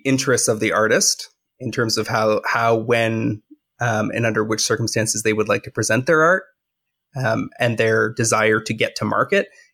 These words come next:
and to have the greatest number of people enjoy their art, and the desires and, um, self-interest of the middlemen, as you would put it, that have intervened. So I think, like, a great example is there was a really good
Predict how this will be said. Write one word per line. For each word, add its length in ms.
and 180
to 120
have 320
the 60
greatest 340
number 260
of 80
people 320
enjoy 420
their 180
art, 240
and 500
the 140
desires 800
and, 580
um, 560
self-interest 840
of 380
the 480
middlemen, 720
as 280
you 80
would 140
put 160
it, 100
that 240
have 500
intervened. 460
So 120
I 40
think, 180
like, 140
a 60
great 240
example 460
is 100
there 140
was 340
a 40
really 260
good 360